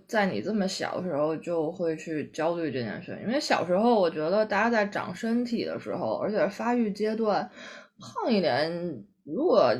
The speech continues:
就是没有胖到出格也还好，如果你是，只是肌肉含量高的话，那这个不是一件好事儿嘛。就是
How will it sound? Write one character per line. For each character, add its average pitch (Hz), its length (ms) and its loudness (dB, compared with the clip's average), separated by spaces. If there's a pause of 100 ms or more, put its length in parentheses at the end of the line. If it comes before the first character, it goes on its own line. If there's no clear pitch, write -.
(160)
就 226 120 -6
是 226 120 0
没 190 160 0
有 285 140 2
胖 - 260 -4
到 185 140 2
出 294 260 -6
格 175 220 2
也 202 100 2
还 175 260 -4
好， - 300 -6
如 170 140 0
果 277 100 6
你 240 180 2
是， 247 200 -2
只 185 240 -4
是 202 140 0
肌 247 180 -4
肉 277 180 6
含 185 240 0
量 214 220 2
高 240 280 4
的 202 160 4
话， 175 180 0
那 202 120 0
这 240 220 0
个 196 260 2 (540)
不 208 100 -6
是 240 120 4
一 233 40 4
件 226 160 2
好 - 260 -6
事 - 140 -4
儿 170 120 0
嘛。 - 160 -4
就 190 120 -4
是 202 180 2